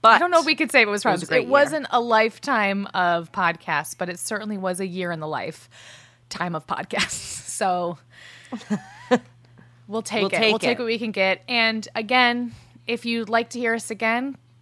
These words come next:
Speaker 2: we got an episode of Truly Darkly Creeply coming out this Friday, and then every Friday after that. So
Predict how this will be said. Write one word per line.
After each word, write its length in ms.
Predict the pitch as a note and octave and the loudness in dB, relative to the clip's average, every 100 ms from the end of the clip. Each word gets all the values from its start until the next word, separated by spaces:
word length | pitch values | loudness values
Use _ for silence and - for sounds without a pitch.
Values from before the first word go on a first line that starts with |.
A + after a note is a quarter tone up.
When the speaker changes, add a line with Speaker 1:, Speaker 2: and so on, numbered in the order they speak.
| - | -12
Speaker 2:
we 100 | G#3 | -4
got 160 | G#3+ | -2
an 100 | G#3+ | -2
episode 460 | G#3+ - A3 A3 G#3+ | -2 -6 -6 -6 -2
of 260 | G3 F3 - | -2 -4 -10
Truly 300 | - G#3+ A3 | -6 -2 -2
Darkly 320 | G3 F#3+ F#3+ | -2 -4 -6
Creeply 500 | - - F#3+ A3+ A#3 | -10 -10 -8 -8 -8
coming 360 | - F#3+ F3+ F3+ | -8 -10 -8 -6
out 180 | E3+ - | -6 -8
this 180 | G3 | -8
Friday, 460 | - A#3+ A#3+ C4 C4 | -6 -4 -2 -4 -6
and 140 | - F3 | -8 -10
then 140 | E3 - | -12 -10
every 300 | F#3+ A#3 B3 | -10 -10 -12
Friday 480 | - G3 G3 G3+ G#3+ | -10 -8 -6 -8 -8
after 360 | - E3+ - | -10 -10 -12
that. 280 | F3 D3+ - _ _ - | -8 -8 -10 _ _ -12
So 600 | - F3 E3 D#3+ D#3+ | -10 -6 -4 -4 -6